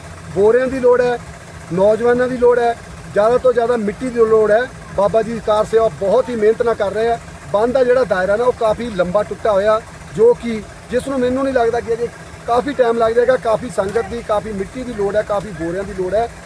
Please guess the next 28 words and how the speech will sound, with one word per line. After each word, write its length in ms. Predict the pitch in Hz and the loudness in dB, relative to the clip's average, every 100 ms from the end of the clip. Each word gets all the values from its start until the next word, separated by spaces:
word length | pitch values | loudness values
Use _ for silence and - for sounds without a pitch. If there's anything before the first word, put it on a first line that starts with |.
| - - | -18 0
ਮੈਂ 120 | 214 | 2
ਆਪਣੀ 320 | 233 226 240 | 4 2 0
ਇਨਸਾਨੀਅਤ 500 | 240 202 196 214 247 - | -2 0 -2 0 -2 0
ਸੇਵਾ 240 | 226 226 | 2 4
ਦੀ 240 | 226 233 233 - - - | 0 -4 -10 -16 -14 -2
ਸੰਗਤ 320 | 214 226 240 | 0 2 0
ਨੂੰ 180 | 247 254 - - - | -2 -4 -6 -12 -4
ਅਤੇ 220 | 220 254 247 | 0 4 2
ਸਮੂਹ 360 | 220 240 294 | 0 -4 -4
ਦੇਸ਼ 400 | 196 220 233 240 - - - - - | 2 6 6 4 -2 -16 -18 -14 -10
ਵਿ-, 80 | 190 | -8
ਵਿਦੇਸ਼ 360 | 208 220 247 202 | 0 2 2 2
ਬੈਠੀ 280 | 220 190 220 | -2 -2 -4
ਸੰਗਤ 340 | 214 208 214 | -4 -2 -2
ਨੂੰ 100 | 226 | -4
ਇੱਕ 100 | 220 - | -6 -4
ਹੀ 100 | 254 | -2
ਅਪੀਲ 240 | 240 220 | -2 -4
ਕਰਦਾ 400 | 214 196 190 220 - - - | -4 -2 -2 -2 -4 -16 -12
ਕਿ 80 | 233 | -2
ਵੱਧ 180 | 220 226 | 0 2
ਤੋਂ 100 | - | 2
ਵੱਧ 200 | 240 233 | 4 4
ਡੀਜ਼ਲ, 440 | 214 180 190 247 247 - - - - - - | 0 -4 0 2 0 -6 -16 -18 -18 -14 -2
ਸੱਬ 360 | 202 202 - 240 | 0 0 0 0
ਤੇ 300 | 233 226 226 | 4 4 4
ਆਪਣਾ 480 | 208 220 220 214 | 2 0 0 0
ਮਿੱਟੀ 480 | 208 202 220 269 285 | -2 -4 -4 -4 -4